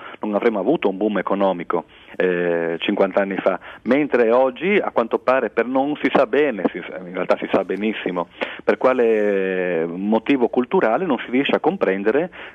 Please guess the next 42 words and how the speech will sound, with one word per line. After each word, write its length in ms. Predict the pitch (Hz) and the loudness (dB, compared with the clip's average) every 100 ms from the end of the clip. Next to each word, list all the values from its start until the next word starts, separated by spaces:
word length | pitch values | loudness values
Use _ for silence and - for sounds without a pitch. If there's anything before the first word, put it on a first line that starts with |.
| _ - _ | _ -20 _
quanto, 500 | 135 113 110 107 143 | 2 2 0 -2 -2
nonostante 440 | 107 104 110 104 | -2 -2 -2 0
le 80 | 98 | -2
indicazioni 500 | 98 98 101 - 104 | 0 0 0 2 0
europee, 480 | 98 95 - 98 101 | 0 -2 0 0 2
nonostante 600 | 95 95 - 104 101 98 | 0 -4 0 -2 0 0
gli 80 | 98 | 2
esempi, 600 | 95 101 104 101 98 90 | 0 0 0 -2 -6 -2
ormai 500 | 80 101 104 104 98 - - - | 0 0 2 0 -2 -6 -16 -12
migliaia 480 | 98 101 101 110 107 | -2 0 2 2 2
di 140 | 98 | 0
esempi, 420 | 92 95 104 101 95 | -2 0 0 -2 -6
di 120 | 90 | -2
quanto 320 | 113 110 107 | -2 0 0
l-, 60 | 73 | 0
all'economia 600 | 101 98 113 104 151 117 | -2 0 -2 0 0 0
faccia 300 | 104 - 90 | -2 -2 -2
bene 420 | 151 175 92 82 - - | 0 0 -2 -6 -10 -8
e 80 | - | -2
la 120 | 92 | -2
connettività 720 | - 107 101 101 95 - 104 104 | 0 -2 0 -2 -4 0 0 0
per 140 | 92 | -4
cittadini, 600 | - 101 95 87 107 101 | -6 -4 -4 0 0 0
imprese 400 | 92 92 98 92 | -2 0 0 0
e 20 | 92 | -4
istituzioni, 600 | - - - 104 113 151 - _ _ _ _ - - | -4 -4 2 2 2 -2 -8 _ _ _ _ -14 -6
non 100 | 120 | -2
si 100 | 123 | 2
riesce 260 | 120 - | 2 2
a 40 | 107 | 0
comprendere 640 | 135 95 95 101 107 123 - - - | 0 0 0 2 2 0 -6 -20 -14
che 280 | - 107 104 | 0 0 2
quella 240 | - 120 143 | 0 2 2
è 40 | |
la 100 | 98 | 2
direzione 580 | 107 95 - 127 123 98 | 0 -2 0 0 2 0
per 160 | - | -2
l'innovazione 640 | 104 104 110 98 - 240 214 | -2 0 0 0 -2 0 0
tecnologica, 640 | - - 104 151 117 - | 0 -2 0 0 0 -2
è 100 | - | -2
proprio 260 | - 165 127 | 0 0 0
l'innovazione 500 | 104 107 95 - 113 | 0 0 0 0 0